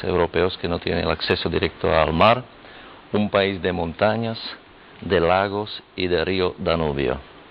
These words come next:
Eso significa que tenemos, eh, un poco de todo de Europa, excepto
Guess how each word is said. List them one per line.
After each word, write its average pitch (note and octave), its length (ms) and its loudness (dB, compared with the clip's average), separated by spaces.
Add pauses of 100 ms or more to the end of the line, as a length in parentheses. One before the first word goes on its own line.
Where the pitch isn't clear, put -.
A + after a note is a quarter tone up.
(880)
Eso G#2+ 180 2
significa G#2 540 0
que F2+ 320 0 (600)
tenemos, A2 640 -2
eh, F2+ 140 0
un F#2+ 260 -2
poco - 240 0
de F#2+ 120 0
todo F#2 360 2
de F2+ 140 2
Europa, F#2+ 480 0
excepto - 480 -6